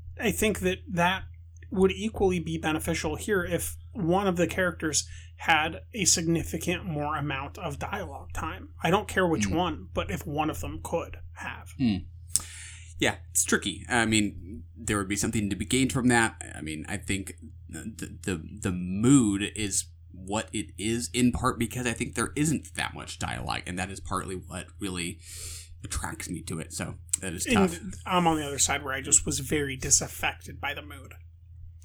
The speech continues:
Speaker 2: Fair enough. Um, yeah, Palm Springs is an interesting comparison because that is another film that I think has been talked about as, uh, a timely viewing in this, uh,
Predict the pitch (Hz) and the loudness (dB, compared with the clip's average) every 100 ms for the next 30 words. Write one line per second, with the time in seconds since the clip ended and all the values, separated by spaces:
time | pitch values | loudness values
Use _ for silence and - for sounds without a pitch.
0 | - - - 95 92 85 - - - 104 | -6 -6 -2 0 0 -4 -6 -14 0 4
1 | 92 85 90 - - - 113 92 - - | 4 2 -2 -8 -12 -2 0 0 -2 -2
2 | - 233 180 196 165 131 127 127 131 123 | 4 6 6 6 6 4 2 0 2 2
3 | 110 101 107 - 92 101 127 131 110 95 | 2 4 2 2 -4 0 2 2 2 0
4 | 104 107 92 - 92 80 - 113 95 85 | 2 2 0 -2 -8 -8 -4 -2 -2 -2
5 | 95 90 92 87 82 85 80 85 - - | -4 -4 -6 -6 -8 -8 -8 -8 -10 -14
6 | - - - 110 92 101 98 87 82 107 | -16 -10 0 0 0 -2 0 2 0 -2
7 | 95 82 82 - - - - - - - | -2 -2 -4 -6 -8 -18 -18 -18 -16 -2
8 | 101 92 90 85 85 - - - - - | 2 2 2 0 -4 -8 -14 -20 -20 -8
9 | - - - - - - 113 110 107 101 | -6 -6 -14 -14 0 2 4 2 2 0
10 | 98 98 101 107 113 127 139 87 107 101 | 0 -2 -2 0 2 0 -2 -2 -2 0
11 | 98 98 92 - - - 107 98 98 - | 0 0 -2 -6 -16 -10 -8 -2 2 2
12 | - - - - - - 98 90 92 90 | 2 -2 -18 -18 -18 -12 -6 -2 -2 -2